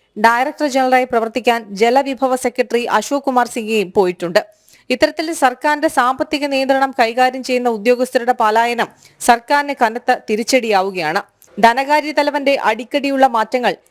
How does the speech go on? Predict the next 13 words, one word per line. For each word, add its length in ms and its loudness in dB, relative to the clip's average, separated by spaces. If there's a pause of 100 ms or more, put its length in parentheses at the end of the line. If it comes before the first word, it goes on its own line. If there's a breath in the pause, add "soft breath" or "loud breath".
(180)
ഇതിനോടകം 540 2
തന്നെ 220 0 (160)
അസ്ഥിരമായ 500 -2 (140)
സാമ്പത്തിക 500 0
സ്ഥിതിയെ 320 -2 (120)
കൂടുതൽ 380 0
പ്രതിസന്ധിയിലേക്ക് 840 -2
തള്ളിവിട്ടിട്ടുണ്ട്. 680 -2 (480 soft breath)
മാത്രമല്ല, 420 2 (160)
സർക്കാരിൽ 420 0 (120)
മുൻഗണനാ 500 0
പദ്ധതികൾ 400 -2 (100)
പൂർത്തീകരിക്കുന്നതിന് 800 -2